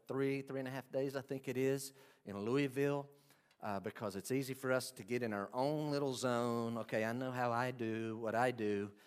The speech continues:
and we need to be challenged from, from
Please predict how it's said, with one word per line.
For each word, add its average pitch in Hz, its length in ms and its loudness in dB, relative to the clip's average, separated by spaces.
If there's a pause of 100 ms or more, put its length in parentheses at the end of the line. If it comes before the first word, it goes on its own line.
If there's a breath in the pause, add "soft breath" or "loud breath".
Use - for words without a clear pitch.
(200 soft breath)
and 92 100 -8
we 98 60 -2
need 127 220 -2
to 143 40 -4
be 135 120 -2
challenged 120 760 0
from, 107 400 -4 (120)
from 107 360 -2